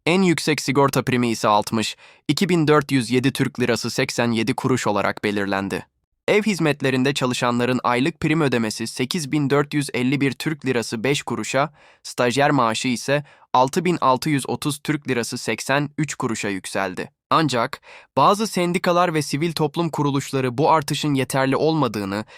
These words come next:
ve enflasyon karşısında yetersiz kaldığını ifade ediyor. Örneğin Türk İş iki bin yirmi beş yılı için asgari ücretin yirmi dokuz bin beş yüz seksen üç Türk Lirası olması gerektiğini talep etmişti.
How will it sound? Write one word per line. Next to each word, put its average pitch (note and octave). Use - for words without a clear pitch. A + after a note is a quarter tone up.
ve A#2+
enflasyon D#3
karşısında C#3+
yetersiz C3
kaldığını A#2+
ifade G2+
ediyor. F2
Örneğin F3+
Türk F3+
İş F3
iki D3
bin D#3+
yirmi C#3
beş D3
yılı A2+
için A2
asgari D3+
ücretin D3
yirmi C#3
dokuz B2+
bin B2+
beş C#3
yüz C#3
seksen B2+
üç C#3
Türk C3+
Lirası A#2+
olması A#2+
gerektiğini A2+
talep G2+
etmişti. -